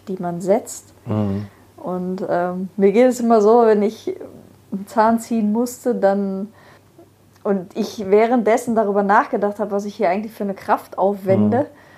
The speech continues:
Speaker 1: da ist mir schon so ein bisschen, äh, Angst und Bang geworden. Und wenn ich dann darüber nachgedacht habe, dass ich das wieder verwenden wollen würde,
Speaker 2: Ja.
Speaker 1: dann weiß ich nicht, ob ich nicht doch, äh, spannungsbedingte Risse gesetzt habe durch die Extraktion.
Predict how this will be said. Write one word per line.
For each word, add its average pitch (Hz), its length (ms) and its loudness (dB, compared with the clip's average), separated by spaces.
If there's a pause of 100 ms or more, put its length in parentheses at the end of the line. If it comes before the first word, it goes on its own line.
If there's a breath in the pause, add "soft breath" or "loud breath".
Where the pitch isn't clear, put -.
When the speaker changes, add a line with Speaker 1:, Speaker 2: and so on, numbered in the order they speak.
(380 soft breath)
Speaker 1:
da 196 120 6
ist 220 100 -2
mir 220 80 -2
schon 226 200 -2
so 233 80 -2
ein 208 60 -4
bisschen, 214 500 0
äh, - 40 -2
Angst 180 640 2
und 190 100 -4
Bang 208 220 2
geworden. 180 480 0
Und 175 300 -8
wenn 180 160 -4
ich 190 60 -8
dann 202 180 -2
darüber 190 300 2
nachgedacht 202 500 0
habe, 202 120 -4
dass 190 160 -4
ich 202 120 -8
das 190 200 -12
wieder 202 300 2
verwenden 185 600 -2
wollen 180 380 0
würde, 208 340 0
Speaker 2:
Ja. - 120 -6 (520 loud breath)
Speaker 1:
dann 190 440 -2 (260)
weiß 226 300 2
ich 208 120 -8
nicht, 285 320 0 (720 soft breath)
ob 202 220 -2
ich 214 140 -6
nicht 220 320 0
doch, 214 320 2
äh, 202 200 0
spannungsbedingte 202 920 0
Risse 208 260 0
gesetzt 190 520 -4
habe 175 140 -6
durch 170 200 -8
die - 80 -8
Extraktion. 175 680 -6